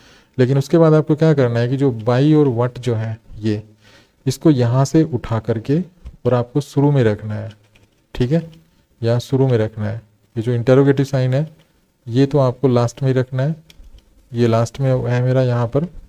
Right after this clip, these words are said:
ठीक है, ये मैंने last में रख दिया, यहाँ पर इसको मैंने last में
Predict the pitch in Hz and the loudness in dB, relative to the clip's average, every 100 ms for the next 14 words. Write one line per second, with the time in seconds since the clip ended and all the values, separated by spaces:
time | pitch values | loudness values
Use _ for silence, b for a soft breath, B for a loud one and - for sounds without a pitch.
0 | _ _ _ _ _ _ _ _ _ _ | _ _ _ _ _ _ _ _ _ _
1 | - 131 135 123 123 123 120 - 127 120 | -6 -2 0 0 2 0 0 -4 -2 -2
2 | 117 127 151 165 - - - - _ _ | -2 -2 -2 -4 -12 -16 -20 -20 _ _
3 | _ _ _ _ _ _ _ _ _ _ | _ _ _ _ _ _ _ _ _ _
4 | _ _ _ _ _ _ _ _ _ _ | _ _ _ _ _ _ _ _ _ _
5 | _ - _ _ _ _ _ _ 139 120 | _ -20 _ _ _ _ _ _ -4 0
6 | 120 123 123 120 120 120 143 120 117 - | 0 2 0 0 -6 0 2 2 0 -2
7 | 160 | -2